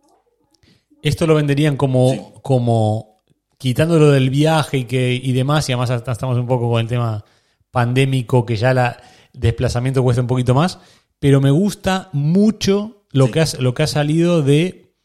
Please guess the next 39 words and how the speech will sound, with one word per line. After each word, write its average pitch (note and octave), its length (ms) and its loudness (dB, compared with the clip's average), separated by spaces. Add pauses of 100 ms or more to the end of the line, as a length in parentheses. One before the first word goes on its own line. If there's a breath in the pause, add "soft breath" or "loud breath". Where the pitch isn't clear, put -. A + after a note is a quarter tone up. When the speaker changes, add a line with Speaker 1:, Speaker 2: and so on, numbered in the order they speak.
(1600 loud breath)
Speaker 1:
No D3 200 -10
sé G3+ 160 -4
si F3+ 160 -4
curso E3 360 -2
es C3 60 0
la, B2 220 -2
es C3 140 0
la C#3 140 0
mejor, C#3+ 540 0
es C3 100 -2
la C3+ 120 -2
mejor C3 340 -4
manera, C3 640 -2 (480)
pero B2+ 220 0
me, B2 160 -6
me, C3+ 240 -4
me B2+ 100 0
gusta D3 300 2
la, C#3 120 0
la A#2+ 220 2
mutación B2+ 640 0
que D3 80 0
ha C3+ 40 0
tenido C#3 460 -2
hacia B2+ 420 -2
servicio C3+ 720 -2
al B2 140 -2
socio. G2+ 560 -2 (320)
El G#2 160 -2
socio A#2 520 -2
paga F3+ 420 -2 (280 soft breath)
recibe C#3+ 460 0
un C#3+ 120 -2
servicio C#3+ 640 -4
que B2 180 -4
no C#3 280 -2
se - 140 -8
está B2+ 280 -4
dando. B2 420 -4